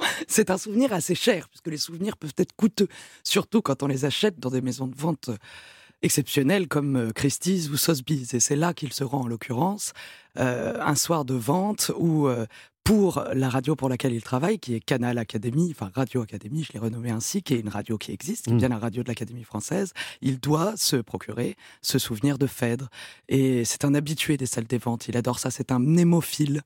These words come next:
Speaker 1: comme je les ai appelés. Et il a toute une bande d'amis d'ailleurs qui sont mnémophiles comme lui. Et ce soir-là, il a décidé d'acheter ce souvenir de Phèdre en mille neuf cent quarante-deux et, euh, d'y mettre, euh, toute sa passion.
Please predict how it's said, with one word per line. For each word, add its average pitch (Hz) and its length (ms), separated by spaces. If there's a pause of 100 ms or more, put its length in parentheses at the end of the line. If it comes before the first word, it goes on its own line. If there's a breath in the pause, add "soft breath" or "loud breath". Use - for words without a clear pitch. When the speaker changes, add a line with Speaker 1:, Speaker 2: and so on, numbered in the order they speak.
(100)
Speaker 1:
comme 120 180
je - 80
les 120 180
ai 120 60
appelés. 117 320 (320 loud breath)
Et 113 160
il 117 160
a 110 60
toute - 200
une 117 80
bande 120 160
d'amis 139 240
d'ailleurs 113 300
qui 120 100
sont - 140
mnémophiles 120 560
comme 113 200
lui. 110 180 (420 loud breath)
Et 143 100
ce - 220
soir-là, 139 500
il 123 140
a 123 80
décidé 139 640
d'acheter 135 420
ce 131 160
souvenir 120 380
de 120 80
Phèdre 131 400
en 120 60
mille 110 120
neuf 113 140
cent 120 140
quarante-deux 110 520 (640 loud breath)
et, 160 360 (120)
euh, 117 400
d'y 123 180
mettre, 135 340
euh, 117 140
toute - 220
sa - 80
passion. - 340